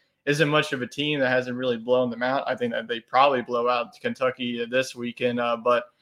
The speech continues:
yeah, i-, if Florida State is, like, a, probably a, a one-loss team and they don't have that A C C championship,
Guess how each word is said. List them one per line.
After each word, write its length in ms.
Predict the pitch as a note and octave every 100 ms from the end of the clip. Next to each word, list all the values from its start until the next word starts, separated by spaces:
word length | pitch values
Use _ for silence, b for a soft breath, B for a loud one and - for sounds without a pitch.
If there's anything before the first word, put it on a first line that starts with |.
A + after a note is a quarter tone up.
| _ _ -
yeah, 180 | D#3 D3+
i-, 320 | D#3 D3+ D#3+ -
if 200 | D3+ E3
Florida 440 | D#3+ - G#3 A#3 A3+
State 520 | - F3 E3 E3 E3+
is, 680 | - C#3 C#3 C#3 C3+ B2+ - -
like, 220 | C3 B2+
a, 60 | C3+
probably 420 | - C#3+ C#3 C3+
a, 140 | B2+ - _ _
a 180 | B2 B2
one-loss 680 | A#2 C3+ D3 C#3+ C#3 C3+ -
team 240 | D3 C#3 C3+
and 120 | B2
they 160 | A#2
don't 280 | A#2 A#2+ C#3
have 240 | C#3+ C#3+ C#3+
that 160 | C#3
A 100 | C#3+
C 160 | C#3 C#3+
C 180 | - C#3
championship, 840 | - C#3+ C#3+ C#3+ C#3 C#3+ C#3+ C#3+